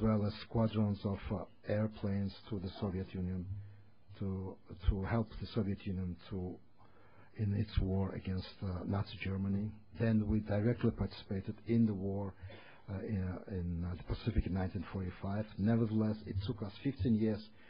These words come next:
to become member of the United Nations. Why? Because of the, uh,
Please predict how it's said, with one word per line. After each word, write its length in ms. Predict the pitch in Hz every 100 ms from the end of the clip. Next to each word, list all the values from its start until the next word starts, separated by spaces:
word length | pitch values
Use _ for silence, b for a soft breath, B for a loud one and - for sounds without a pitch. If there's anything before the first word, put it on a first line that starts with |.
| B -
to 60 | 107
become 480 | 101 98 110 107
member 300 | 104 104 98
of 100 | 98
the 80 | 90
United 380 | 90 90 92 90
Nations. 440 | 92 87 - 95 - B B B
Why? 300 | 98 107 107
Because 340 | 110 - 107 -
of 100 | 98 98 -
the, 300 | 98 90 90 -
uh, 280 | 98 92